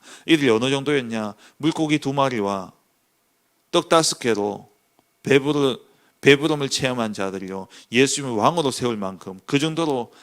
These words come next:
가난하고 힘든 삶을 사는 자들이었어요. 그러니까 이들은 예루살렘 성전에 못 나가는 겁니다. 왜? 돈이 없-, 일단 성전세도 없고, 성전세를 내려면 환전해야 되는데 그 환전할 돈도 없고, 또 이 당시에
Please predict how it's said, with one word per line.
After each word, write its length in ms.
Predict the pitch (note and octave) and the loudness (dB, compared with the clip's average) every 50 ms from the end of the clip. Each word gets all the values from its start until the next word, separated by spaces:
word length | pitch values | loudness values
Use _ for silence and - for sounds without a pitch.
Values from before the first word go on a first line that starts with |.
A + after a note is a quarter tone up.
| - _ | -20 _
가난하고 480 | - - A#2 A#2 A#2 A#2+ B2+ B2+ A#2 A#2+ | -8 -4 -2 0 0 0 0 -2 -2 -4
힘든 380 | A2+ - D3+ D#3+ D3 D#3 D#3 D3 | -8 -8 -10 -8 -8 -8 -8 -6
삶을 300 | - G#2+ G#2+ G#2 G#2 G2 | -8 -8 -8 -8 -8 -10
사는 300 | - - G2 G2+ G#2 G2+ | -8 -10 -10 -10 -8 -8
자들이었어요. 580 | G2+ F#2 F2+ F2+ F#2+ F2 D#2 - - - - - A#2 _ _ _ _ _ _ _ _ _ _ _ _ _ _ _ _ _ _ | -8 -8 -10 -10 -10 -12 -12 -14 -16 -16 -18 -20 -20 _ _ _ _ _ _ _ _ _ _ _ _ _ _ _ _ _ _
그러니까 200 | - D3+ E3+ F#3 | -2 0 4 4
이들은 300 | F#3 E3+ F3 D#3+ D3+ C3+ | 6 6 6 4 4 2
예루살렘 440 | A#2 A#2 B2 C3+ C3 E3 E3 E3+ E3 | 0 0 0 2 2 0 0 0 0
성전에 260 | D#3 D#3 D3 D3 C#3+ | -2 -2 -2 -2 -4
못 200 | A#2 G2+ F#2+ G#2+ | -4 -4 -6 -6
나가는 380 | C3 C#3+ C#3+ C#3+ D3+ D3 D3 C#3+ | -2 -2 -2 -2 -2 -2 -4 -6
겁니다. 320 | C3+ A#2 G2+ F#2 D#2+ F#2 | -8 -10 -10 -10 -8 -6
왜? 200 | G2 A#2+ C#3+ C3+ | -2 0 0 0
돈이 300 | - - A#2 C3+ D#3+ F3+ | -2 -4 -6 -6 -4 -6
없-, 140 | D#3+ A#2 - - - - - | -6 -8 -8 -14 -20 -6 0
일단 280 | - F3+ E3+ F#3+ F3+ F3 | 0 2 4 4 4 4
성전세도 720 | - - F3+ F3+ F3 F#3+ F#3 E3+ - D3+ C3 - G#2 G2 | 4 2 0 0 0 0 0 0 -2 -2 -2 0 -2 -2
없고, 500 | F#2 - _ A#2 - B2+ G2 - - _ _ _ - _ _ _ | -4 -6 _ -6 -6 -6 -6 -10 -14 _ _ _ -20 _ _ _
성전세를 520 | - - E3 F3+ F#3 F#3 E3 E3+ E3 D3 | -2 0 0 2 2 2 2 2 2 2
내려면 400 | C3+ B2+ C#3 D3 D3+ C#3+ C3+ C3 | 2 2 2 0 0 -2 -4 -4
환전해야 500 | B2 - E3 E3+ E3 E3+ E3 D3+ C#3 B2+ | -2 -2 -2 0 0 -2 -2 -2 -2 -2
되는데 200 | B2 A#2+ A#2 A2+ | -2 -4 -4 -6
그 120 | A2 - C3 | -6 -6 -6
환전할 380 | D3+ D#3+ D#3+ E3 E3 D3+ C3 | -6 -4 -4 -2 -2 -2 -2
돈도 280 | B2 - A2+ B2 B2 C3 | -2 -4 -4 -2 0 -2
없고, 460 | A#2 F#2 - - - F2+ E2 - _ _ _ _ _ _ _ _ _ _ _ _ _ _ _ - | -2 -2 -4 -10 -14 -14 -14 -14 _ _ _ _ _ _ _ _ _ _ _ _ _ _ _ 2
또 320 | F3 F3 E3+ E3 D#3+ - - - _ _ | 4 4 4 4 0 -4 -12 -20 _ _
이 200 | - - E3+ F3+ | -4 0 0 2
당시에 640 | D3 D3+ C3+ C3+ C#3+ C#3 - - C#3+ C#3+ C#3 A#2+ A2 | 2 2 2 0 0 -4 -4 -2 -2 -2 -2 -4 -6